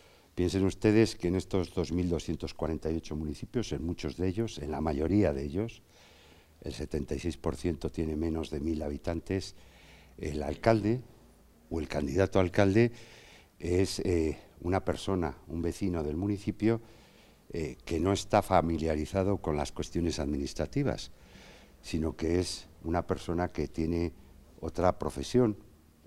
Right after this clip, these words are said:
en muchos casos vinculado a la agricultura o a la ganadería en cualquiera de nuestros, eh, pueblos. Ese alcalde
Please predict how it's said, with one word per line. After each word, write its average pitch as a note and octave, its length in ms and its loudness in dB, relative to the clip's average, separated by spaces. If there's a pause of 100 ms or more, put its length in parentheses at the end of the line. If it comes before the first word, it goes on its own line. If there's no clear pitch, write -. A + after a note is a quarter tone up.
(140)
en G2 120 -4
muchos G2+ 240 -2
casos G2 360 -2
vinculado F#2 720 2 (520)
a - 100 -4
la D2 80 -2
agricultura A2 800 0
o D#2+ 100 0
a D2 40 2
la C#2 100 2
ganadería C#2+ 560 0
en D#2+ 80 2
cualquiera D#2 400 -4
de D2+ 80 -2
nuestros, C#2+ 580 -8 (500)
eh, D2 220 -10
pueblos. D2 600 -8 (480)
Ese - 180 2
alcalde G2+ 520 4